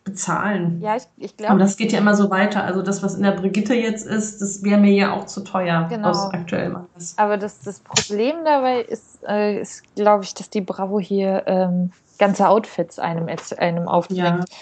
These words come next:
Speaker 2: Weil früher war's, glaub ich, echt so, dass die nur so, dass dann, dann hatte man irgendwie fünf Oberteile, aus denen man aussuchen konnte, die aber kein Outfit ergaben. Und ich glaub, das
Speaker 1: <laughs>
Speaker 2: Problem ist jetzt, dass, dass, dass die,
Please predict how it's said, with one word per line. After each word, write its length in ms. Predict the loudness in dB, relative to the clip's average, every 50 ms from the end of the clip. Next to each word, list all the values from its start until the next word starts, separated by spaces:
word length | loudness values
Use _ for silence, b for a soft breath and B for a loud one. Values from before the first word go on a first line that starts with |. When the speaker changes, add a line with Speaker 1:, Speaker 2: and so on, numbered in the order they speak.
| B B B _
Speaker 2:
Weil 320 | 4 4 4 4 2 0
früher 400 | -6 -6 -2 2 4 4 4 4
war's, 260 | 4 2 0 0 -2 -2
glaub 160 | -2 -2 -2
ich, 140 | -2 -6 -8
echt 180 | -10 -8 -4
so, 100 | -4 -2
dass 220 | -2 -2 -4 -4 -4
die 100 | -4 -2
nur 200 | -2 -2 -2 -2
so, 200 | -2 -2 -2 -2
dass 260 | -2 -4 -6 -4 -2
dann, 260 | 0 0 0 2 0
dann 160 | 0 0 0 0
hatte 180 | 0 0 2
man 140 | 2 2 4
irgendwie 300 | 2 2 2 2 0 -2
fünf 340 | 0 2 0 0 0 0 0
Oberteile, 560 | 0 0 2 2 0 0 0 2 2 4 4
aus 160 | 4 2 2
denen 220 | 0 -2 -2 0 -2
man 160 | -2 -2 0
aussuchen 520 | 0 0 0 0 -2 -6 -6 -4 -2 -4
konnte, 580 | -2 0 0 0 0 0 -2 0 0 0 -2 -4 b b b b b b b b b b b b _ _ _ _ _ _ _ _ -2
die 160 | 2 4 4 4
aber 160 | 6 4 2
kein 300 | 2 0 -4 -4 -2 0
Outfit 420 | -2 -2 -2 -2 -6 -12 -10 -10
ergaben. 560 | -6 -6 -6 -4 -2 0 0 -2 -2 -4 -10 -12 B B B B B B B
Und 180 | B -6 -6 -6
ich 120 | -6 -2
glaub, 160 | 2 4 4 6 6 4
das 100 | 2 2
Speaker 1:
<laughs> 140 | 2 0
Speaker 2:
Problem 380 | 0 -2 -4 -4 -2 -2 -2 -2 -2
ist 120 | -2 0 0
jetzt, 320 | 0 0 -2 -6 -12 _ -8
dass, 260 | -8 -8 -8 _ _ B B B B B B _ _
dass, 260 | -8 -6 -6 -6 -6 -4
dass 240 | -4 -4 -4 -6 -8
die, 600 | -6 -4 -4 -4 -4 -4 -6 -8 -10 -14 -16 -18